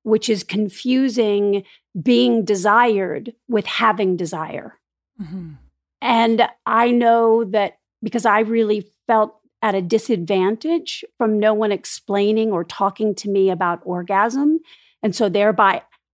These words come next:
Speaker 1: I attached something to it that gave it a meaning that it was,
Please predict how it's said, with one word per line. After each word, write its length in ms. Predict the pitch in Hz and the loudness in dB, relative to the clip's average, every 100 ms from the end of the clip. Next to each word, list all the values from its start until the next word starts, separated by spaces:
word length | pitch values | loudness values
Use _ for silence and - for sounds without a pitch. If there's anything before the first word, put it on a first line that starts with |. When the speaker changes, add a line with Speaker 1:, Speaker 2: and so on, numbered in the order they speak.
| _ | _
Speaker 1:
I 260 | 208 196 220 | 2 4 4
attached 500 | 233 - 269 277 - | 0 -2 -4 -4 -4
something 640 | - 269 262 285 277 294 - - | -2 0 0 0 2 0 -6 -10
to 260 | - 269 | -4 -2
it 180 | 269 - _ _ | -2 -6 _ _
that 400 | 226 202 196 - _ - | 2 4 2 -2 _ -6
gave 280 | 190 214 214 | 0 2 2
it 80 | 196 | 2
a 80 | 202 | 0
meaning 500 | 202 202 214 226 214 | 0 0 2 0 0
that 120 | 196 | -2
it 160 | 190 185 | -2 -2
was, 480 | 185 180 175 180 | -2 -2 -4 -6